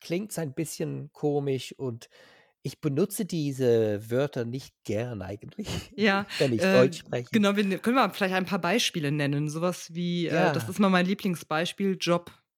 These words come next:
Speaker 2: Job.
Speaker 1: Jo-, Job,
Speaker 2: So.
Speaker 1: ja.
Speaker 2: Sag du das noch mal, wie du das auf Englisch sagen würdest?
Speaker 1: Job.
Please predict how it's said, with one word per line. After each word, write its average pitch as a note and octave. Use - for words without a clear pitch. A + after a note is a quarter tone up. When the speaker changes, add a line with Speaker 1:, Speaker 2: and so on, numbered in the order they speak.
Speaker 2:
Job. E3+
Speaker 1:
Jo-, C3+
Job, B2
Speaker 2:
So. E3+
Speaker 1:
ja. G2+
Speaker 2:
Sag G#3
du B3
das D4
noch D4+
mal, C4
wie A#3+
du A#3
das G#3+
auf A3
Englisch G#3+
sagen D#3+
würdest? E3+
Speaker 1:
Job. A2+